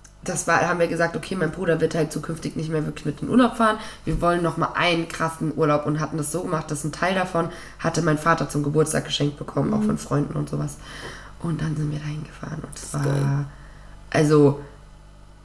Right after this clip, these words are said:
Speaker 1: da war, <laughs> wir haben halt auch wieder das Hotel entertained. Da gab's dann so auch so eine Sportsbar, dann gab's da so eine Nightbar,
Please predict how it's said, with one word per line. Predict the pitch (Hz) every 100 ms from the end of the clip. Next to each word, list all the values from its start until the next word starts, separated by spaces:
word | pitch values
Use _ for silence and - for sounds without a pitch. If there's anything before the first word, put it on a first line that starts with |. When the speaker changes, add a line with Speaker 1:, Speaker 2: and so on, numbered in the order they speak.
| -
Speaker 1:
da | - 175
war, | 170 165 143 143 160
<laughs> | 190 -
wir | 151 165
haben | 165
halt | 160 -
auch | 156
wieder | 147
das | 147
Hotel | 151 - 180
entertained. | 151 143 139 147 151 - - - -
Da |
gab's | 135 160 160
dann | 151 151
so | 147
auch | 147
so | 147
eine | 151 147 143 139 - -
Sportsbar, | - - 160 165 - - 160 160 160 151 151 - -
dann | -
gab's | 160 165 -
da | 147
so | 143
eine | 147
Nightbar, | 147 160 175 170 - 151 156 156 151